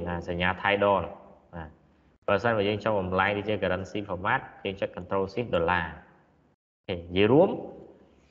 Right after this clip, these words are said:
Smart number format, khi shortcut bằng vía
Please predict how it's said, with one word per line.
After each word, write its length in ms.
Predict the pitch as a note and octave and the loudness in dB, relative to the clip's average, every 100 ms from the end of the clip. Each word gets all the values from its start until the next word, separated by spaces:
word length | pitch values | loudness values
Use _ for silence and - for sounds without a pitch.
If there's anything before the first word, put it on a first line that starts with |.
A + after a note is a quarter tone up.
| _ | _
Smart 460 | - - G2 G#2+ B2+ | -8 -4 2 4 2
number 480 | C3 B2+ C3 B2+ B2 | 0 -4 0 0 0
format, 480 | A2 G#2 A#2 D3+ - - - _ _ | -4 -4 -2 -2 -4 -12 -20 _ _
khi 260 | - C#3+ C#3 | -6 -4 -4
shortcut 560 | - C3+ - - C#3 - | 2 2 2 -2 -2 0
bằng 180 | B2+ B2 | -4 -2
vía 200 | C3+ | -2